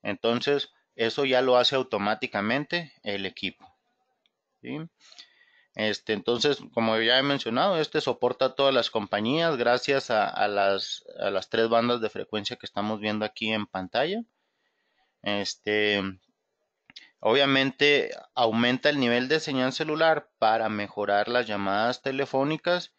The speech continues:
y la transferencia de datos del cuatro G y tres G, ¿sí?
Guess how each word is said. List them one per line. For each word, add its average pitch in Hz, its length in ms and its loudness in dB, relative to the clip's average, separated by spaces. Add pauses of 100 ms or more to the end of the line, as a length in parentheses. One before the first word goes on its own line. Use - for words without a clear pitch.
(260)
y 175 280 -2
la 113 260 0
transferencia 104 760 -2
de 101 160 2
datos 104 540 0
del 98 200 -6
cuatro 98 340 -2
G 101 260 -4
y 104 140 -6
tres 107 340 -6
G, 196 140 -10 (560)
¿sí? 147 340 -6